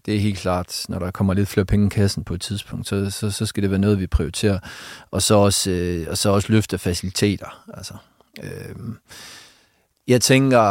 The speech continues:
jeg tænker, det er to vigtige områder, øh, vi skal have fokus på. Når det så er sagt, øh, så tør jeg godt at garantere, at det er hverken, øh, forbedrede faciliteter eller udenlandsturneringer, der er afgørende for, om en spiller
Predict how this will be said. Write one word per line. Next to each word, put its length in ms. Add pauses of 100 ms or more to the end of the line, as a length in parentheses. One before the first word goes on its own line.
(240)
jeg 320
tænker, 200
det 100
er 40
to 460
vigtige 300
områder, 760
øh, 400
vi 60
skal 160
have 80
fokus 360
på. 320
Når 140
det 220
så 100
er 80
sagt, 680
øh, 680 (880)
så 200
tør 200
jeg 80
godt 180
at 80
garantere, 600
at 160
det 100
er 40
hverken, 480
øh, 360 (640)
forbedrede 480
faciliteter 720
eller 140
udenlandsturneringer, 960
der 100
er 40
afgørende 640 (500)
for, 280
om 200
en 80
spiller 460